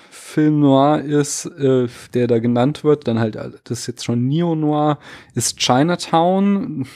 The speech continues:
Der ist halt von Roman Polanski und der, da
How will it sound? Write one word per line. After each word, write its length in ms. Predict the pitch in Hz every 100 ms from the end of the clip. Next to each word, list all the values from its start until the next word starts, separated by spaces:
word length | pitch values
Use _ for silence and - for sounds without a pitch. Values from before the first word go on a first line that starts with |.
| -
Der 80 | 131
ist 120 | -
halt 140 | 170
von 140 | - 147
Roman 280 | 147 156 139
Polanski 640 | 127 113 120 - 101 101
und 640 | 117 113 117 - - -
der, 340 | - 120 120 123 - - -
da 640 | 156 131 123 127 131 131